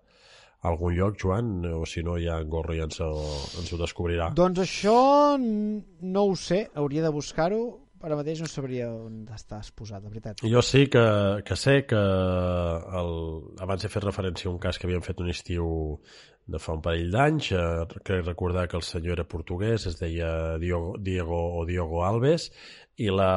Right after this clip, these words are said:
Speaker 1: el CAP està en un pot de formol a la Universitat de, no sé si és de Lisboa o de, o d'algun lloc d'aquests. Perdoneu que doni aquesta informació tan, <laughs> tan dispersa, però ho estic dient de memòria, eh?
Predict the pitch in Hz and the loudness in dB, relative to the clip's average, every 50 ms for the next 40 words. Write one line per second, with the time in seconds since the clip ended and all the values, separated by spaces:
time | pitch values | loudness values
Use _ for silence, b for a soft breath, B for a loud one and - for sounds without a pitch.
0 | 101 - 92 95 95 - - 120 117 - - - - - - - 92 92 90 95 | 2 2 0 -2 -2 2 2 2 2 2 -2 -6 -10 -8 -2 0 0 0 0 0
1 | 92 87 80 - - 107 101 90 98 - - 104 92 95 98 104 117 123 113 98 | -2 -2 -2 0 0 0 2 2 0 -2 0 -2 -2 0 2 2 2 2 2 2
2 | 92 92 90 90 87 87 90 92 98 95 95 92 - - - 98 90 - 101 95 | 2 2 2 2 2 2 2 2 2 2 0 0 -2 -2 -4 -4 -2 0 2 2
3 | 95 90 95 92 95 95 95 92 90 90 87 87 85 82 82 82 78 85 87 - | 2 0 0 0 2 4 4 4 4 2 2 2 0 0 -2 -4 -4 -4 -6 -6
4 | - 90 82 - - 87 80 76 78 80 82 80 82 82 78 76 85 101 107 101 | -4 -6 -6 -6 -6 -6 -6 -4 -4 -4 -4 -2 -2 -4 -4 -2 0 0 2 2
5 | 95 92 90 87 85 82 82 80 78 80 87 85 80 78 80 76 80 85 80 80 | 2 2 2 2 0 0 -2 -4 -4 -6 -8 -8 -8 -8 -8 -6 -6 -6 -6 -6
6 | 80 82 87 85 82 - 139 170 - - - B B B B B B B B B | -8 -8 -8 -6 -2 0 0 -2 -2 -4 -16 B B B B B B B B B
7 | B B B - - _ - - 104 98 110 120 127 120 110 127 123 101 - - | B B B -20 -20 _ -4 -2 0 2 2 4 4 4 6 6 6 6 6 4
8 | 131 123 123 123 110 123 113 - - 123 117 95 123 117 113 107 - - 120 110 | 4 4 4 2 4 2 0 2 4 2 4 4 2 2 2 0 0 0 -2 0
9 | - 120 113 110 107 104 104 101 101 104 - B B B 123 - - - - - | 0 0 0 0 -2 -2 -4 -4 -4 -4 -4 B B B -2 -2 -4 -8 -20 -20
10 | _ - - - - - 135 123 120 127 - - - 101 - - 98 87 - 92 | _ -20 -20 -16 -6 -2 0 2 2 2 2 0 0 -2 -2 -2 -4 -4 0 0
11 | 95 95 92 92 87 87 85 82 - - - 110 104 107 101 101 92 95 92 90 | 2 2 2 2 2 0 -2 -4 -4 -2 -2 0 2 2 2 2 2 2 0 0
12 | 82 80 76 78 80 82 117 156 - - - - - - - | 0 -2 -4 -4 -6 -6 -8 -8 -10 -14 -20 -20 -20 -20 -20